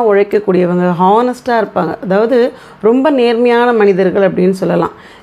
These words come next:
இவங்க ரொம்ப குறைஞ்ச சம்பளத்துக்கே அதிகபட்சமா உழைப்ப போடக்கூடிய ஒரு ஆளுங்க, நம்பிக்கைக்கு உண்டான ஒரு ஆளுங்க அப்படின்னு சொல்லலாம். அதாவது எப்படின்னா, ஒரு விஷயத்தை நம்ம கையில ஒப்படைச்சிட்டாங்கன்னா, அது நான், அதாவது ஜாஸ்தி நமக்கு வருமானம்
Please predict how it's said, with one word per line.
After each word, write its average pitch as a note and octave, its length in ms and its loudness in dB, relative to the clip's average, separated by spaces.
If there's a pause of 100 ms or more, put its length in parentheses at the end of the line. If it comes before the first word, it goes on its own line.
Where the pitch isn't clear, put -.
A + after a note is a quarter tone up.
(100)
இவங்க A3 260 2
ரொம்ப A3+ 140 0 (100)
குறைஞ்ச A#3 380 2
சம்பளத்துக்கே G#3 520 0 (100)
அதிகபட்சமா G#3+ 600 0 (100)
உழைப்ப F#3+ 320 0
போடக்கூடிய F3 540 0
ஒரு F3 160 0
ஆளுங்க, F3 320 0 (420)
நம்பிக்கைக்கு G#3 640 -2
உண்டான G#3 460 0
ஒரு G3 140 0
ஆளுங்க F3+ 300 -2
அப்படின்னு F#3 300 0
சொல்லலாம். D#3 300 -2 (200)
அதாவது A3 580 0 (360)
எப்படின்னா, A#3+ 320 0 (560)
ஒரு A3 100 4 (100)
விஷயத்தை C4+ 340 -2 (100)
நம்ம G3+ 240 -2
கையில A3+ 260 2
ஒப்படைச்சிட்டாங்கன்னா, F#3+ 800 0 (140)
அது F#3+ 260 0 (140)
நான், F#3 400 2
அதாவது B3 300 0 (160)
ஜாஸ்தி F#3+ 380 -2
நமக்கு F#3+ 280 0
வருமானம் G3 380 2